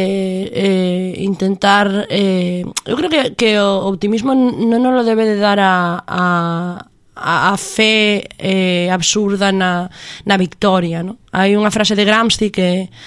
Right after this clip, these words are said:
é unha, eu creo que é un pedagogo que toda, que toda persoa debe ler, non só docentes, non persoa, non? Que di que, que son pesimista por intelixencia e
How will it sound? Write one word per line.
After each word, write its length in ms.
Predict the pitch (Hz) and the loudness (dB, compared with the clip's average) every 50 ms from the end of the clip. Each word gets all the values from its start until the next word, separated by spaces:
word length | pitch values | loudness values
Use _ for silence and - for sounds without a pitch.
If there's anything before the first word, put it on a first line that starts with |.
| - - - - | -20 -20 -20 -10
é 720 | - - 185 196 196 190 190 190 185 185 185 185 185 185 196 | -4 0 2 2 2 2 2 2 2 2 2 0 0 0 -2
unha, 480 | 190 190 190 185 185 185 180 180 - - - | 0 2 2 4 4 4 2 0 -2 -2 -4
eu 160 | 190 175 175 | -4 -4 -2
creo 160 | 170 196 190 | -2 -2 -2
que 140 | 190 190 190 | 0 0 -2
é 20 | |
un 80 | 185 180 | 0 0
pedagogo 400 | 196 185 185 180 185 190 185 175 | 2 2 2 2 2 0 0 0
que 80 | 165 185 | -2 -2
toda, 480 | 185 185 185 185 185 185 190 190 - | 0 0 2 2 2 2 0 -2 -2
que 160 | - 190 185 | -4 -6 -4
toda 320 | - 196 185 190 185 185 185 180 | -2 -2 0 2 2 2 2 2
persoa 480 | - 190 180 - - 202 190 185 180 175 | 0 0 0 0 2 2 2 4 4 2
debe 160 | 180 180 170 | 2 2 2
ler, 240 | 175 196 202 196 165 | 2 2 2 2 2
non 160 | 190 202 214 | 2 0 0
só 240 | 202 - 202 190 180 | 2 2 2 2 2
docentes, 560 | 175 180 170 - - 185 175 180 175 175 170 | 2 0 -2 -2 -2 -2 -2 -2 -4 -4 -4
non 80 | 175 180 | -6 -6
persoa, 480 | 185 - 175 - - 202 190 185 185 | -6 -6 -6 -4 -2 -2 -2 -2 -2
non? 80 | 208 220 - - - - - - - - - - | -4 -6 -10 -14 -16 -16 -14 -14 -16 -18 -12 -4
Que 240 | - 196 196 202 | 0 2 2 2
di 40 | 208 - | 2 2
que, 160 | - 214 208 208 202 196 196 190 180 185 185 185 175 160 156 - _ _ _ - - _ | 0 0 2 2 2 2 0 0 0 -2 -4 -4 -6 -10 -12 -16 _ _ _ -20 -10 _
que 160 | - 190 185 - | -2 -2 -2 0
son 960 | - - 214 214 214 214 208 202 202 202 196 196 190 185 180 180 190 - - | 0 2 2 4 4 4 4 2 2 0 0 0 0 -2 -2 -4 -6 -6 -4
pesimista 640 | - 196 190 - 196 202 202 202 - 226 220 - - | -2 -2 0 0 0 0 0 0 0 -2 -2 0 0
por 240 | 202 196 190 185 | 0 0 2 0
intelixencia 880 | 190 190 185 - 185 185 180 180 - - 202 202 208 196 - - 214 196 | 0 -2 -2 -2 -4 -2 -2 -2 -2 0 0 0 -2 -2 -2 -2 0 0
e 160 | 180 180 175 | 0 0 0